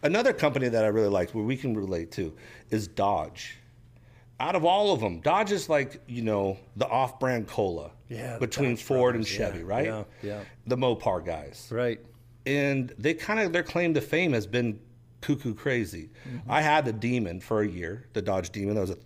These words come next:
Speaker 1: you know, eight hundred some horsepower.
Speaker 2: Yeah.
Speaker 1: And <clears throat> it was just crazy that they would put that out in the day and, and the era of safety and concern, and
Speaker 2: Yeah.
Speaker 1: everybody's so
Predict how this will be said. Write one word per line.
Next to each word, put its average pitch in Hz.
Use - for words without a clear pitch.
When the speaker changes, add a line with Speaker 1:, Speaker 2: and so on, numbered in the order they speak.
Speaker 1:
you 98
know, 92
eight 95
hundred 101
some 104
horsepower. 101
Speaker 2:
Yeah. 151
Speaker 1:
And 98
<clears throat> 135
it 143
was 160
just 160
crazy 156
that 104
they 123
would 113
put -
that 113
out 107
in 107
the 101
day 117
and, 110
and 98
the 107
era 110
of 90
safety 92
and 82
concern, 90
and 82
Speaker 2:
Yeah. 120
Speaker 1:
everybody's 104
so 123